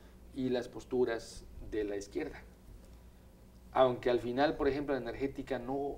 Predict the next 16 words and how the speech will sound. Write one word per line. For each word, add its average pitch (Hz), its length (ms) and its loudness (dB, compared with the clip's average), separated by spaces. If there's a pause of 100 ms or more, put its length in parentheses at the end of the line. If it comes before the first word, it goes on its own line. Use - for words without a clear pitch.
(120)
no 120 200 -6
votaron, 135 480 0 (720)
pero 127 180 6
les 120 240 4
dimos 175 360 0
todo 156 120 2
el 147 80 -2
espacio - 640 -6 (840)
para 117 320 0
que 117 140 2
dijeran 147 360 0
lo 143 80 -2
que 117 80 -2
tenían 113 240 -6
que 117 100 -4
decir, 117 480 -6